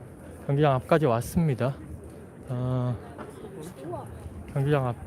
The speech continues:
<clears throat> 네. 일단 오늘 경기, 네, 저거 멀티 프로그램 북 전 사러 들어갈 거고요.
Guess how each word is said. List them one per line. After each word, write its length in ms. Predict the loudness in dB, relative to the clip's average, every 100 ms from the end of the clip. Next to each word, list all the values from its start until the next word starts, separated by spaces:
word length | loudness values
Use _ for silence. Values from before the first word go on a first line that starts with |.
| -14 -16 -14 -12 -12 -10
<clears throat> 40 | -4 -4 -4 -8 -14 -14 -14 -12 -12 -12 -12 -12 -12 -10 -10 -10 -14 -12 -12 -12 -12 -12 -12 -12 -14 -8
네. 160 | -2 -2 -4 -12 -14 -14 -12 -12 -12 -10 -10 -10 -12 -12 -12 -12 -12 -10 -10 -12 -8 2
일단 400 | 6 8 8 6
오늘 220 | 6 8
경기, 380 | 8 8 6 6 2 -14 -12 -8 -2
네, 120 | -2
저거 400 | 0 4 4 4 -2 -14 -14 -16 -16 -14 -14 -16 -16 -14 0
멀티 200 | 2 2
프로그램 560 | 4 8 10 8 6 4
북 300 | 2 -4 -8 -2
전 120 | 0
사러 280 | 2 4 2
들어갈 340 | 2 -2 -2 -2
거고요. 340 | -2 0 -4